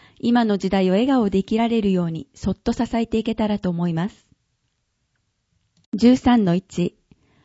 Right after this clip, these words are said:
こんな時は悩まずお近くの民生委員、児童委員にご相談を。問い合わせ、福祉課。電話、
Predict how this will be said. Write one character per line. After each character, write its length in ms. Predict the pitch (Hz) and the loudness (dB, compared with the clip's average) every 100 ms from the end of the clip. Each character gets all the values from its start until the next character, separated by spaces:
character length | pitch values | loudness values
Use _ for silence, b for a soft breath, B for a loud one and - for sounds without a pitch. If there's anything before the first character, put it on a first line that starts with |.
| _ _ _ | _ _ _
こ 160 | - 226 | -2 2
ん 60 | |
な 100 | 233 | 2
時 260 | 233 220 196 | 2 0 2
は 100 | 185 | 2
悩 260 | 185 202 233 | 2 2 2
ま 120 | 226 | 0
ず 260 | 175 - - | 0 -4 -2
お 80 | 196 | -4
近 240 | - 226 | -2 -2
く 120 | 240 | 0
の 100 | 233 | 0
民 220 | 220 240 262 | 2 2 0
生 240 | 262 254 | 0 0
委 60 | 214 | 0
員、 200 | 185 - | -2 -6
児 160 | - 208 | -2 4
童 180 | 262 | 6
委 60 | 285 | 6
員 100 | 262 | 6
に 100 | 196 | 4
ご 120 | 175 | 2
相 240 | 180 220 214 | 2 2 2
談 260 | 208 190 | 2 0
を。 160 | 175 - _ _ _ _ _ _ _ _ _ _ _ _ _ _ | -2 -4 _ _ _ _ _ _ _ _ _ _ _ _ _ _
問 220 | 233 247 | 4 6
い 40 | |
合 60 | 226 | 6
わ 140 | 214 | 4
せ、 280 | 233 190 190 - | 2 0 -2 -6
福 200 | - 240 | -4 -4
祉 180 | - | -4
課。 200 | - 175 - _ _ _ _ _ _ _ _ | -6 -6 -6 _ _ _ _ _ _ _ _
電 320 | 214 214 214 | 0 2 2
話、 240 | 175 180 | 0 -2